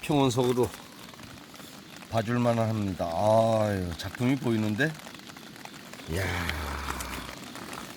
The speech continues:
야, 주봉이 이렇게 엄청나게 보이고,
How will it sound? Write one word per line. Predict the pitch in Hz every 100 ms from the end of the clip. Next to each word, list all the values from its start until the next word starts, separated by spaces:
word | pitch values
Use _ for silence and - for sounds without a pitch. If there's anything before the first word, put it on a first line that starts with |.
| - - - - - - - - 123 - - - - - - - - - - - - - - - - - - - - 117
야, | 101 92 82 80
주봉이 | - 113 127 127
이렇게 | 131 120 - 120 - - - - - - - - - - -
엄청나게 | 117 120 147 139 127 123 - - - - - - - -
보이고, | 127 135 127 123